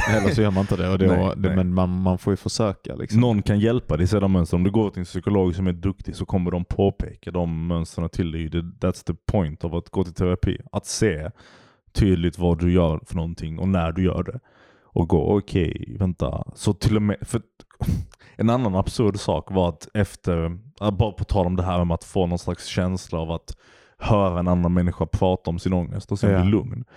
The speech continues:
Speaker 2: Min psykolog, eller den här K B T-terapeuten, hon menade att det var en dålig sak också.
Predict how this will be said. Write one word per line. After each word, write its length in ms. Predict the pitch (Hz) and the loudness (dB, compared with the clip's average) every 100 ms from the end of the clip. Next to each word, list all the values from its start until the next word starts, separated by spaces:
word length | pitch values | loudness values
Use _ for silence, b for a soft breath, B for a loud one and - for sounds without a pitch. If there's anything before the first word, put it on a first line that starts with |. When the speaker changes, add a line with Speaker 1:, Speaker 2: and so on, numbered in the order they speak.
| B B | B B
Speaker 2:
Min 320 | B 104 98 | B 4 4
psykolog, 440 | 85 - - 104 90 | 2 -4 0 0 2
eller 120 | 87 | -2
den 80 | 87 | -2
här 80 | 90 | 0
K 120 | 87 | 0
B 100 | 87 | -2
T-terapeuten, 680 | - 90 82 82 78 - 85 | -4 -4 -4 -4 -8 -6 0
hon 240 | 92 87 | 2 4
menade 300 | 95 98 87 | 4 4 2
att 60 | 87 | 2
det 80 | |
var 80 | 90 | 2
en 60 | 87 | 2
dålig 240 | 90 90 | 2 2
sak 180 | 87 101 | 0 -2
också. 380 | - 120 - 117 | -4 -10 -12 -14